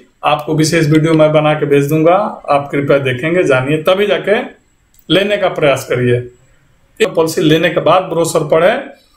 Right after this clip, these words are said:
तो एक ही option बचता है कि policy लेने के बाद bond मिलने के पन्द्रह दिन के अंदर आप जब चाहें policy withdraw कर सकते हैं।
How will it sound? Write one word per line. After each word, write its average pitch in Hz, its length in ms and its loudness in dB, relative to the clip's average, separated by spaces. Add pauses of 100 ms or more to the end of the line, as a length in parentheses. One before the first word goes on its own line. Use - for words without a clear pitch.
(220)
तो 226 100 4
एक 196 280 0
ही 254 80 -2
option 214 260 0
बचता 185 340 0
है 185 100 2
कि 185 60 -10
policy 190 840 -2 (340)
लेने 180 340 2
के 190 120 0
बाद 175 300 0
bond 170 440 0
मिलने 170 500 2 (580)
के 175 300 2 (480)
पन्द्रह 202 280 2
दिन 190 220 -2
के 185 120 0
अंदर 170 280 0
आप 160 160 2
जब 156 200 0
चाहें 151 260 0
policy 143 280 0
withdraw 143 300 2
कर 156 140 0
सकते 165 340 -2
हैं। 208 240 0